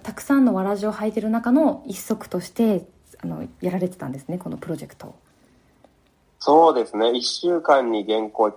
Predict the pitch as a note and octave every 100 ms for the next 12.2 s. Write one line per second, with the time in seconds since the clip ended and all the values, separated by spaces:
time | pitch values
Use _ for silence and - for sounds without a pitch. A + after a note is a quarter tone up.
0 | - A2+ A2 G#2+ A#2 A2 A#2 G2+ F2 D#2+
1 | E2 F2+ F2 G2 F#2+ F#2+ F#2 - E2+ -
2 | F#2+ A#2+ C3 A#2+ A2+ G#2+ F#2+ F2 - G#2+
3 | F#2 E2+ F2 G2 F#2 F2 D#2+ E2 D#2+ D#2+
4 | D#2+ D#2+ - - D#2 - F2+ E2+ E2+ A#2
5 | C3 C#3+ C3+ C3+ A#2 F#2 E2+ D#2+ D2 -
6 | G#2+ - A#2 G#2+ A2+ G#2+ _ F2 D2 -
7 | D#2 D2 F2 D#2+ - D2+ D2 - - D#2
8 | C#2+ C#2+ C#2+ D#2 D#2+ - D2+ C2 C#2 -
9 | F2+ F2 D2+ - - _ _ _ _ F2+
10 | D#2+ D#2 D#2 D2+ - G2 G2 - G2+ F#2
11 | D#2+ D2+ - D#2+ - F#2 D#2+ C2+ C2+ -
12 | -